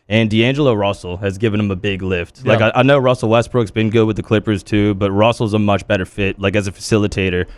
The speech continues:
Speaker 1: uh, for what the Lakers wanna do. So, yeah, LeBron deserves a lot of credit. Unibrow boys playing well, too, but they're playing good team ball, and I feel like their head coach deserves a little bit more credit.
Speaker 2: Uh, that's fair. That I, and, and, and, and I don't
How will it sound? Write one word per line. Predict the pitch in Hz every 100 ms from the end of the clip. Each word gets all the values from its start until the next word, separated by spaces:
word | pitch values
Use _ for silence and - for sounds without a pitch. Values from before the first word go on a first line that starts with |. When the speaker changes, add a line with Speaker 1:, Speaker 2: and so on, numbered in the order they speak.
| _
Speaker 1:
uh, | 101
for | 101 107
what | 107
the | 104
Lakers | 101 98 95
wanna | 92 92
do. | 85 92 87 85
So, | -
yeah, | 104 104 113
LeBron | 107 92 107 110
deserves | 110 113 110
a |
lot | 110 110
of | 110
credit. | - 113 110 - _ _
Unibrow | 107 120 113 120 117
boys | 113 117 113
playing | - 113 107
well, | 107 107
too, | 101 117 107 104 - _ _
but | 110
they're | 117
playing | 110 127 117 110
good | 107 107
team | - 107 101
ball, | 95 92 95
and | 107
I | 104
feel | - 113
like | 104
their | 101 98
head | 101
coach | 90 98 90
deserves | 92 92 92
a | 87
little | 92
bit | 87 87
more | 87 82
credit. | 90 90 92 _ _ _
Speaker 2:
Uh, | 185 196 196
that's | 190 294 -
fair. | 214 175 180
That | 175 208 170
I, | 170 196
and, | 180 196 190
and, | 190
and, | 190 196
and | 185 190
I | 190
don't | 180 202